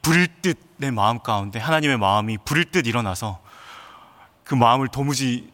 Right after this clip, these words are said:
주체할 수 없는 그 마음이 일어날 때, 저는 한번,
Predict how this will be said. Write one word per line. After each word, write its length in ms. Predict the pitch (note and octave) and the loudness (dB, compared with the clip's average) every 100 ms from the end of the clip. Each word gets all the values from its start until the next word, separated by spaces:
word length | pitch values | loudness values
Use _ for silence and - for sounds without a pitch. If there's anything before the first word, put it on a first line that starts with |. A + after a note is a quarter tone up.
| _ | _
주체할 440 | - B2+ - E3 | -10 -4 -2 -2
수 160 | D3+ A2 | -2 -4
없는 280 | F#2 F#2 F2+ | -6 -6 -8
그 80 | - | -6
마음이 400 | G#2 F2 F2 F2+ | -2 -2 -2 -4
일어날 340 | G2 G#2+ F2 E2+ | -6 -4 -6 -8
때, 280 | - E2 - _ _ _ - - - - | -10 -12 -14 _ _ _ -12 -10 -10 -4
저는 240 | B2+ C#3 | 0 2
한번, 420 | D3+ D3 D3+ C3+ | 2 2 0 0